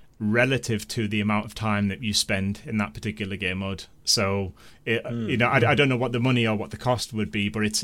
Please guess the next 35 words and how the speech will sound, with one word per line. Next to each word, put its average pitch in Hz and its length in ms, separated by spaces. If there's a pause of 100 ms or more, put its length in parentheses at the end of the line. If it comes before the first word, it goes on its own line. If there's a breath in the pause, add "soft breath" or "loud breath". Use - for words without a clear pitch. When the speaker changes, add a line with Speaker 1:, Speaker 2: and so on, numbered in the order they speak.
Speaker 1:
it's, 117 200
it's 123 240
a 110 40
big 113 200
chunk 127 220
of 117 80
money 113 320
for 104 440
effectively 107 420
six 107 300
to - 120
eight 107 180
hours 104 320
of 104 80
somebody's 101 420
time. 95 500 (540)
And 110 420 (600 loud breath)
to 117 80
spend 143 380
a 135 60
lot 131 160
of 131 60
money 127 240
on 120 140
F 123 200
P 127 140
S 120 200
campaigns 104 1000 (120)
these 110 360
days 101 520 (160)
would, 107 260 (300)
they 113 80
would 104 180
probably 113 480
be 107 480